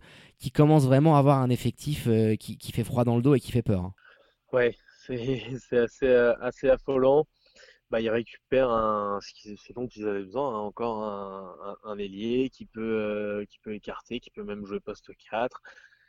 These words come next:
Speaker 2: et, euh, et qui peut mettre des points, qui peut dégainer. Ils avaient pas besoin, je pense, de Marcus Morris pour être, euh, parmi les favoris, même si leur, euh, bilan de saison, hein, n'est pas, euh, n'est pas parmi les tout meilleurs, hein.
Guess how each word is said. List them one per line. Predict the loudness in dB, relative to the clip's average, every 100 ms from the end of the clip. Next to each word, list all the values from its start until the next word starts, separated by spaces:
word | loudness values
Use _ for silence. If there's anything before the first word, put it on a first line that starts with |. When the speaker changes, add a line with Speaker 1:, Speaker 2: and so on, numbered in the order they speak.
| _ _
Speaker 2:
et, | -6 -2
euh, | -2 -2 -2
et | -6
qui | -10 -16
peut | -12 -6
mettre | -6 -2
des | -4
points, | 0 2 2
qui | -2
peut | -8 -4
dégainer. | -2 -2 0 0 -2 -6 _ _ _ _ _ _ _ _ -18 -18 -20 -18
Ils | -6 0
avaient | 4 4
pas | 4 2
besoin, | 4 2
je | 2
pense, | 0
de | 2
Marcus | -2 -4 -16 -10
Morris | -4 0 0 -2 -10
pour | -6 -2
être, | -2 _ -8
euh, | -6 -4
parmi | -4 -4 -4
les | -6
favoris, | -4 -6 -4 -4 -2 -2 -4 -6 -16 _
même | -20 -10 0 0 0
si | -6 -10 -4
leur, | -2 -2
euh, | -2 -4
bilan | -6 -6 -6
de | -6
saison, | -12 -10 -8 -8 -8
hein, |
n'est | -10 -14
pas, | -8 -4 -2
euh, | -2 -4 -6 -10 -14 -18 -16
n'est |
pas | -12 -10
parmi | -10 -12
les | -12 -14
tout | -12
meilleurs, | -10 -6 -4 -4
hein. | -6